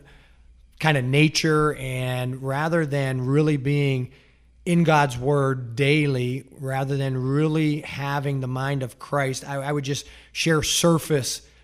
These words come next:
material. And my idea is, man, if I'm starving, how in the world am I gonna be able to help someone else eat? And so it's hard to feed someone when you're starving. So internally,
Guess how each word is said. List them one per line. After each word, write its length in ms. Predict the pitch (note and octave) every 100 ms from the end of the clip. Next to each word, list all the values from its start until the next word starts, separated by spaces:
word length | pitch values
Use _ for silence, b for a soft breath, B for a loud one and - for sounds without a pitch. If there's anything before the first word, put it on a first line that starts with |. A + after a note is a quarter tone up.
| b
material. 680 | C3+ - D3+ D3+ C3 A#2+ B2+
And 420 | C3+ B2+ B2 B2 -
my 320 | C#3 C3 D#3+
idea 500 | D#3+ C#3 C3+ D3 C3
is, 180 | B2 A#2 B B B
man, 140 | C#3+
if 100 | B2 -
I'm 280 | C3+ G3+ G3
starving, 680 | - - C#3+ E3 C3+ A#2+
how 180 | A#2 D3
in 60 | D#3+
the 80 | C3+
world 300 | C3+ D3 C3
am 120 | B2
I 140 | C3
gonna 280 | C3+ A#2+ A#2+ -
be 180 | B2 B2+
able 180 | B2+
to 60 | A2+
help 360 | F#2+ C3 C3 -
someone 460 | - B2+ A#2+ A#2 -
else 380 | C3 B2+ A2+ - - -
eat? 300 | C#3 A2+ - B B B
And 140 | B2+
so 380 | - C3 B2+ B2+
it's 160 | B2+ -
hard 240 | D3+ F#3
to 60 | D3
feed 280 | - F3
someone 360 | C3+ B2+ B2 A#2+
when 120 | A#2+
you're 140 | A#2+ C3
starving. 400 | - A#2+ A#2 A2+
So 220 | - B2
internally, 720 | D3+ G3 F#3+ D3+ C3+ C3 B2